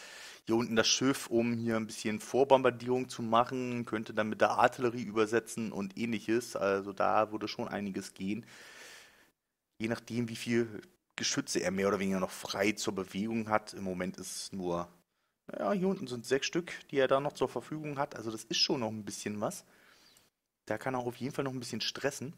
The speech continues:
So, dann haben wir hier unten das restliche Südamerika. Da ist jetzt natürlich nicht so sonderlich passiert, ne? Spielen ja alle da oben mit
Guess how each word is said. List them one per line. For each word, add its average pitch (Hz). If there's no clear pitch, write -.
So, 117
dann 127
haben 123
wir 113
hier 113
unten 113
das 107
restliche 110
Südamerika. 127
Da -
ist -
jetzt -
natürlich 110
nicht 104
so 120
sonderlich 135
passiert, 147
ne? 123
Spielen 117
ja 110
alle 110
da 107
oben 107
mit 95